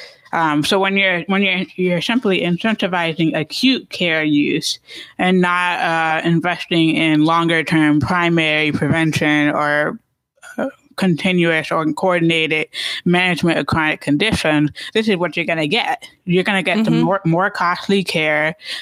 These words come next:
Speaker 1: that we're, we have to pay for. And I don't have a problem paying for it. I think we, we have to do better and provide care that's actually more appropriate for what people, that better matches what people need,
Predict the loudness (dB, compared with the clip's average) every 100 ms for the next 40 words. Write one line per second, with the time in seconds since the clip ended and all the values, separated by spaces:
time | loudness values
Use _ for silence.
0 | -6 -2 -2 -2 -4 0 0 0 0 0
1 | 0 -2 -2 -6 -2 0 0 0 -4 -2
2 | -4 -8 _ -6 -2 0 2 2 2 0
3 | -2 0 0 0 0 0 0 0 0 -2
4 | -2 -4 -4 -4 -2 -2 -2 -2 -2 0
5 | 0 0 0 0 0 0 0 -2 -4 _
6 | -20 _ -14 -12 -6 -2 0 2 0 -2
7 | 0 0 0 -2 -2 -4 -4 -2 0 2
8 | 2 2 0 0 0 0 -2 -2 -2 0
9 | -2 -2 -4 -2 0 0 0 -4 -4 -6
10 | -4 -6 -8 _ _ _ -12 -6 -4 -2
11 | 0 0 2 0 -2 -2 -2 -4 -2 -2
12 | 0 0 2 4 4 2 0